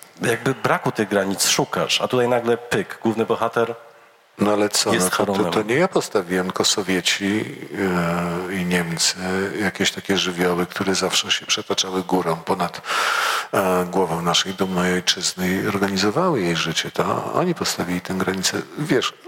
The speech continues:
Speaker 2: ty mnie pytasz, jak to jest, a ja nie wiem, jak to jest. Ja zobaczyłem pierwszy obraz, zanurzenie wiosła i płynie facet. Płynie facet i, i od tego się zaczęło. Przepływa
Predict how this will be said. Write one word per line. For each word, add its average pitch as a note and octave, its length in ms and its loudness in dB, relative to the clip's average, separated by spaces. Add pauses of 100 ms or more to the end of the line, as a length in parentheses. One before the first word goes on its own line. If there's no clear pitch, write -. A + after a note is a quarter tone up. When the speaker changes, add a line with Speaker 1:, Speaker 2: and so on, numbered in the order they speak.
(1160)
Speaker 2:
ty D3+ 100 2
mnie F#3 120 2
pytasz, - 320 0
jak A2+ 120 -2
to G#2 140 0
jest, F2 300 0
a - 20 4
ja C#3+ 120 4
nie G#3 120 2
wiem, B2 160 2
jak E2+ 140 -4
to F#2+ 100 0
jest. - 160 0
Ja G#2+ 60 -4
zobaczyłem A#2+ 380 -2
pierwszy - 360 2
obraz, - 300 0
zanurzenie A2 480 0
wiosła G2 420 2
i A#1+ 60 -2
płynie C2 300 -2
facet. - 400 -2 (1080)
Płynie C3 260 2
facet - 680 0 (160)
i, A2 680 2 (920)
i B2+ 40 4
od C3+ 80 -2
tego D3+ 200 2
się C#3+ 120 -6
zaczęło. - 800 -2 (800)
Przepływa - 640 -2